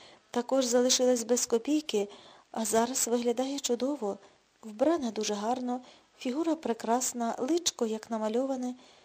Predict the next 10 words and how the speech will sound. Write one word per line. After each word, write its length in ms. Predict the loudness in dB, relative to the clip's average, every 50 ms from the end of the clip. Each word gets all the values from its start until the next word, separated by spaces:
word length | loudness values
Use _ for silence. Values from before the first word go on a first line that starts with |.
| _ _ _ _ _ _ -6
руки 380 | -4 -4 -4 -2 2 2 2
доглянуті. 720 | 4 2 0 2 2 2 2 2 0 -4 -4 -2 -2 -4 -4 -8 -20 -20 -20 _ _ _ _ _ _ _ _ _ _ _ _ _ _ -10
Зовсім 460 | -6 -2 0 2 2 0 0 -2 -2
не 100 | -2 -2
схоже, 400 | -2 -2 0 0 0 0 2 2
щоб 260 | 2 2 2 2 0 0
виснажувала 640 | 0 -2 -2 0 0 0 0 0 0 0 -2 -2
себе 280 | -2 -2 -2 0 -2 -2
непосильною 600 | -2 -2 -2 -2 0 0 -2 -2 -2 -4 -6 -4
працею». 560 | -4 -4 -4 -4 -4 -4 -4 -4 -4 -4